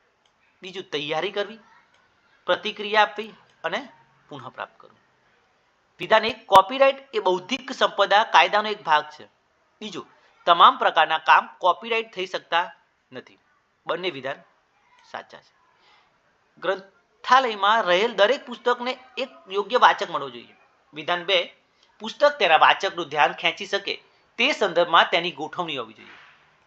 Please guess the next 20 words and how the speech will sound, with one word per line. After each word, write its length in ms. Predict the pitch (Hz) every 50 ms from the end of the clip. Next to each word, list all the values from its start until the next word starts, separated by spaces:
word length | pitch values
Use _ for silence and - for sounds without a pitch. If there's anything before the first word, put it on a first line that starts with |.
| _
બંને 220 | 175 196 208 220 175
વિધાન 260 | 139 123 135 147 - - _ _ _ -
સાચા 320 | - - - - - -
છે. 120 | - _ _ _ _ _ _ _ _ _ _ _ _ _ _ _ _ _ _ _ -
કથન, 360 | - 180 180 - 202 233 226 - _ _ _ _ _ _ _
પ્રાથમિક 420 | - 190 202 214 - - 269 320 311
સ્ત્રોતો 400 | - - 208 208 202 - 240 254
મૂળ 300 | 196 170 175 233 294 311
આધારભૂત 720 | 240 190 185 180 185 190 202 196 - 185 208 240 - 202
માહિતી 360 | 180 170 165 170 170 170 160
આપે 240 | 135 123 - 113 110
છે, 140 | - - - _ _ _ _ _ _ _ _ _
કારણ 340 | - 196 196 233 233 160 - - _ _ _
પ્રાથમિક 380 | - 156 151 156 - 175 202 202
સ્ત્રોતોનો 720 | - - 180 180 180 - - 180 175 180 190 202 220 226 _ _ _ _ _ _
તેની 400 | - 190 190 196 196 220 269 302
પ્રાપ્તિને 800 | 302 - _ - 202 165 156 - - _ - 170 165 165 190 208
લાગે 340 | 180 151 - - 156 190 202
વળગે 320 | 180 185 185 180 190 170
છે 160 | 131 110 101